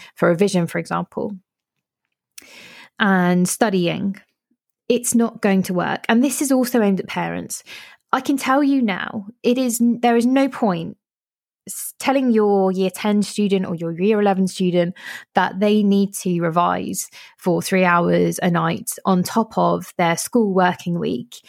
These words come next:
if they've had a really long summer with late bedtimes and long screen <laughs> times to suddenly cut that off. It's almost like giving,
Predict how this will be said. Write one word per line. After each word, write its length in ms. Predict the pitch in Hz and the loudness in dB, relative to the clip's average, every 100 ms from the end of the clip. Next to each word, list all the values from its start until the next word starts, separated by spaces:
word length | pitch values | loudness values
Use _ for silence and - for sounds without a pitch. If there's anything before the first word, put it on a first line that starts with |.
| - - - - | -18 -18 -20 -4
if 200 | 220 - | -4 0
they've 140 | 185 | -2
had 180 | - 180 | 0 0
a 60 | 175 | 2
really 220 | 175 170 | 2 2
long 200 | 170 165 | 0 0
summer 280 | - 165 165 | -2 0 2
with 280 | 165 160 - | 0 -2 -2
late 340 | 180 170 170 | 2 2 2
bedtimes 580 | 165 160 - 160 165 165 | 0 -2 -2 0 0 0
and 80 | 170 | 2
long 160 | 165 165 | 2 0
screen 300 | - 196 185 | 2 2 2
<laughs> 120 | - | 0
times 400 | - - 160 - - - | -2 -2 -6 -8 -12 -4
to 80 | 185 | 0
suddenly 300 | 190 175 170 | 2 2 -2
cut 260 | - 180 - | -2 -4 -2
that 160 | 156 | 0
off. 460 | - - - - - - - - - - | 0 -2 -8 -18 -20 -20 -18 -18 -14 -4
It's 160 | 202 214 | 0 2
almost 300 | 208 202 196 | 2 2 2
like 360 | 175 180 220 - - 185 | 2 2 -4 -12 -10 -2
giving, 720 | 196 185 180 175 175 170 165 | 0 2 2 4 2 0 -2